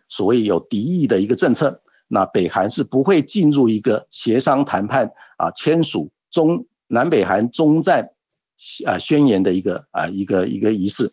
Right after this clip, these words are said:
啊，一个做法。所以从这个角度来看，那朝鲜半岛地区真的要达到所谓的，啊，这个，呃，签署终战宣言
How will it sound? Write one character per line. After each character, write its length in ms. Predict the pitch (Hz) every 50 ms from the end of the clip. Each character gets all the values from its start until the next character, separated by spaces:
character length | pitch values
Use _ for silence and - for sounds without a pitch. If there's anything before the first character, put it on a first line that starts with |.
| _ _
啊， 180 | - - 65 82
一 140 | 92 92
个 100 | 90 98
做 160 | - - 127 -
法。 160 | - - - - - - - - -
所 160 | - - 175
以 20 | 156
从 220 | - - 156 190
这 140 | 190 - 220
个 80 | 190 165
角 260 | - - - - -
度 140 | - 175 110
来 100 | 85 82
看， 300 | - - 95 - - _ _ _ _ _ _ _
那 260 | - 92 85 82 - - - - - _
朝 180 | - 131 135 165
鲜 220 | - 147 117 120
半 180 | 127 156 135 117
岛 240 | 101 92 78 78 80 _
地 140 | - 117
区 280 | - - 117 117 120 127 _ - - _ _
真 220 | - 190 185 202
的 160 | 196 185 165
要 420 | 151 160 156 139 123 113 117 - _ _ _ _
达 180 | - 110 120
到 320 | 135 156 147 131 123 - _ _
所 220 | - - - 98
谓 180 | 101 120 127 113
的， 240 | 95 101 95 - - - - - _
啊， 220 | - 76 82 85 85
这 120 | - 139
个， 260 | 110 113 110 113 117 113 _ _ _ _
呃， 120 | - -
签 260 | 101 - - 170 175
署 200 | 170 - 110 87 87
终 240 | - - 151 147 156
战 200 | 151 147 123 107
宣 240 | 110 - 139 127 131
言 220 | 117 101 90 95